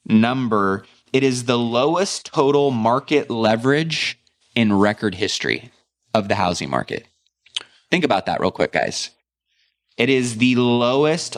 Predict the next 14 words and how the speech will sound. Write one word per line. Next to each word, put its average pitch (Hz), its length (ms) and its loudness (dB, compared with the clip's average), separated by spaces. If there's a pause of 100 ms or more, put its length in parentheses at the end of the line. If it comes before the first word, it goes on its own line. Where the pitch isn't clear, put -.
loan 123 500 0
to 139 180 0
value, 110 680 -4
so 110 180 -8
the 101 120 0
lowest 120 400 0
amount 143 240 2
of 110 100 -2
leverage, 113 1040 -2 (500)
debt, 123 460 0
essentially, 101 840 -2 (420)
based 123 340 0
on 113 440 0
the 113 200 -2